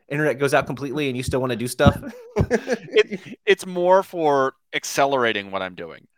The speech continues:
Speaker 2: 'Cause,
Speaker 1: Okay, just make it a
Speaker 2: uh,
Speaker 1: little bit
Speaker 2: it,
Speaker 1: faster.
Speaker 2: it, it's, it's a pain in the butt to, like, when I'm, when you're building images, it's a pain in the butt to download all of those updates.
Speaker 1: Yeah.
Speaker 2: Uh, and because what I do when I build images is I update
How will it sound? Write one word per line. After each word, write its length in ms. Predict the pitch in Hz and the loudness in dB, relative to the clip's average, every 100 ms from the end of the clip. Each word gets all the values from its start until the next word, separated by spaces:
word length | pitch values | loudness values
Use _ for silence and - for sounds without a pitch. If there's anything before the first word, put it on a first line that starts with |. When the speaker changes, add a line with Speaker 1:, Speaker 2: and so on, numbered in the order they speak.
| _ | _
Speaker 2:
'Cause, 120 | 117 | -2
Speaker 1:
Okay, 120 | 139 131 | -2 0
just 100 | 127 | -2
make 80 | |
it 40 | 127 | -2
a 20 | |
Speaker 2:
uh, 0 | |
Speaker 1:
little 140 | 120 | -2
bit 60 | 123 | -2
Speaker 2:
it, 0 | |
Speaker 1:
faster. 340 | 110 - 110 - | -4 -4 -10 -10
Speaker 2:
it, 140 | 135 _ - | -20 _ -6
it's, 220 | 135 - | -6 -4
it's 180 | - 135 | -10 -6
a 60 | 131 | -8
pain 240 | - 151 | -4 -6
in 120 | 151 | -4
the 80 | 139 | -4
butt 260 | 117 117 - | -2 -2 -4
to, 140 | 113 104 | -14 -18
like, 240 | 123 107 104 | -6 -6 -4
when 100 | 113 | -6
I'm, 160 | 107 107 | -8 -8
when 120 | 123 | -8
you're 80 | 123 | -8
building 380 | 113 156 156 127 | 0 0 0 -6
images, 580 | 147 175 110 87 85 - _ _ _ - | -6 -6 -8 -14 -14 -20 _ _ _ -20
it's 100 | - | -10
a 40 | |
pain 180 | 175 175 | -4 -4
in 80 | 151 | 0
the 60 | |
butt 160 | 143 143 | -2 -2
to 80 | 113 | -4
download 360 | 117 135 117 | -4 -2 0
all 220 | 104 104 | 0 -2
of 60 | 98 | -4
those 340 | 104 98 - - | -6 -6 -10 -10
updates. 320 | 120 - 104 98 | -10 -8 -8 -4
Speaker 1:
Yeah. 220 | 107 107 107 | -4 -4 -6
Speaker 2:
Uh, 340 | 98 92 90 - | -4 -4 -6 -8
and 220 | 104 113 | -10 -8
because 180 | 120 110 | -12 -10
what 200 | 117 123 | -4 -2
I 100 | 113 | 0
do 180 | 120 117 | -4 -6
when 180 | 107 | -6
I 100 | 104 | -6
build 280 | 101 107 104 | -6 -6 -8
images 680 | 104 123 120 - 101 95 95 | -10 -8 -10 -10 -12 -12 -14
is 160 | 107 98 | -12 -8
I 160 | 98 | -6
update 560 | 92 110 - 104 95 | -4 -8 -4 -6 -6